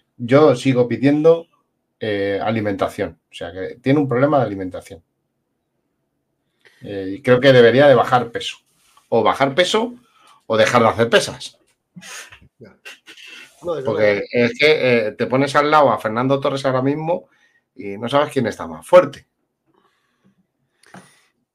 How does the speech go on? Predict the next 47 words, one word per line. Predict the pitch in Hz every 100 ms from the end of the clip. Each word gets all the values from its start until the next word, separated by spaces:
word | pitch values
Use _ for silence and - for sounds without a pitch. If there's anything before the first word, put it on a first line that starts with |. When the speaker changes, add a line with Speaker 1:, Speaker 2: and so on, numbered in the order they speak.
| _ - -
Speaker 2:
Desde | 131 117
luego. | 131 127 123 _ -
Eh, | 147 156
es | 180 -
que, | 196 196
a | 151
ver, | 151 135
Me-, | 139 156
Memphis | 156 170 180
tiene | 180 175
mucha | 165
musculatura | 156 143 117 113 101 104 95 _ _
y | 110 107 110
luego | 107 120
es | 120
un | 131
jugador | 123 127 127
que | 123
ahora | 120 113
mismo | 117 120
físicamente | 117 117 117 117
no | 117
está | 110 -
bien. | 95 98 _ _ _ -
Yo | 175
no | 175
sé | 135
si |
está, | 113 113 101 95 -
yo | 156
no | 185
me | 139
atrevería | 123 117 117
a |
decir | 113 117
gordo | 107 120 117
ni | 110
no | 113
gordo. | 110 120 117 107
Yo | 123
creo | 135
que | 135
tiene | 123
Speaker 1:
Lo, |
Speaker 2:
mucha | 120
Speaker 1:
lo | 131
Speaker 2:
musculatura. | 127 - 120 120